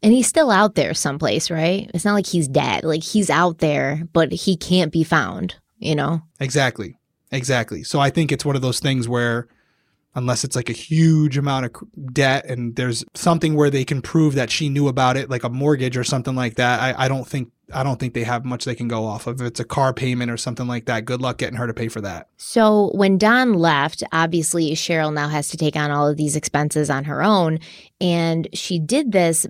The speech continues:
Speaker 1: by sort of being creative. She actually took in a boarder, a woman named Janet Oliveras, and Janet would become very close friends with Cheryl. She lived with her, I think, for, like, a couple of years.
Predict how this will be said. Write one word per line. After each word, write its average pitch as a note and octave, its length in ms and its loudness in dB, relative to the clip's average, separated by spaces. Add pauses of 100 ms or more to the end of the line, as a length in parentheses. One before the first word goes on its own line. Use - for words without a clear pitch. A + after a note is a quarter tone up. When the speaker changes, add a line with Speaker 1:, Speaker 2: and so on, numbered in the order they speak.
Speaker 1:
by D3 460 0 (100)
sort D4+ 240 -2
of F4 80 0
being G#3 200 2
creative. E3 460 2
She - 140 -6
actually C4+ 320 0
took G#3+ 320 -4
in G3+ 140 2
a E3 100 2
boarder, E3 640 0 (380)
a F3 80 -2
woman F3 380 2
named D#3+ 380 0
Janet E3 600 -2 (160)
Oliveras, E3+ 840 0
and D#3+ 400 0
Janet G3+ 360 0
would F3 180 0
become D#3 460 -2
very C#3+ 280 0
close - 320 -2
friends G#3 300 0
with G3 160 2
Cheryl. F3 420 2
She - 160 -6
lived E3 280 0
with F3+ 160 0
her, F3 340 2
I - 40 -4
think, E3 260 -4
for, - 120 -6
like, F3 160 -2
a E3 60 2
couple E3 320 0
of C#3+ 120 0
years. D#3 520 2